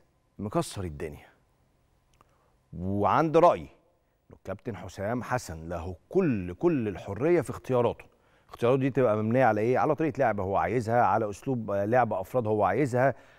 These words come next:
ممكن احنا نشوف لعيبه كويسه قوي هو ما يشوفهمش، ما يشوفهمش، بس عمر يستحق فرصه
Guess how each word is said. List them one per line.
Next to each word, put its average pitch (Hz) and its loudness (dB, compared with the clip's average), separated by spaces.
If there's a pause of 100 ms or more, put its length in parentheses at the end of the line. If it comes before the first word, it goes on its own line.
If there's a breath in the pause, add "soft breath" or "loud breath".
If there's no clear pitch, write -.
ممكن 147 2
احنا 135 0
نشوف 131 -6
لعيبه 135 2
كويسه 131 -2
قوي 123 2
هو 131 2
ما 127 -2
يشوفهمش، 143 -4
ما 107 -2
يشوفهمش، 131 -2 (640 loud breath)
بس - -6
عمر 175 2 (1300)
يستحق 110 -6
فرصه 113 -4